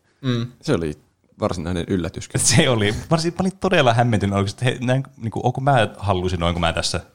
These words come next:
Speaker 3: kun mä katson tätä.
Speaker 2: Mm.
Speaker 1: Se on aika iso tähti kyllä tämmöiseen elokuvaan.
Speaker 3: Niin on. Ja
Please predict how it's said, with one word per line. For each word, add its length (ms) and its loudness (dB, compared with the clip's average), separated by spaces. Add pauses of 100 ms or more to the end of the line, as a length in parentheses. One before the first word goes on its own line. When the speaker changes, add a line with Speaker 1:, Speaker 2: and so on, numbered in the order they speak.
Speaker 3:
kun 80 -6
mä 120 -2
katson 340 -6
tätä. 140 -10 (240)
Speaker 2:
Mm. 160 -2 (720)
Speaker 1:
Se 140 0
on 180 0 (100)
aika 260 2
iso 320 2
tähti 380 -2
kyllä 220 -6
tämmöiseen 460 -2
elokuvaan. 420 -2
Speaker 3:
Niin 280 4
on. 120 0 (760)
Ja 240 0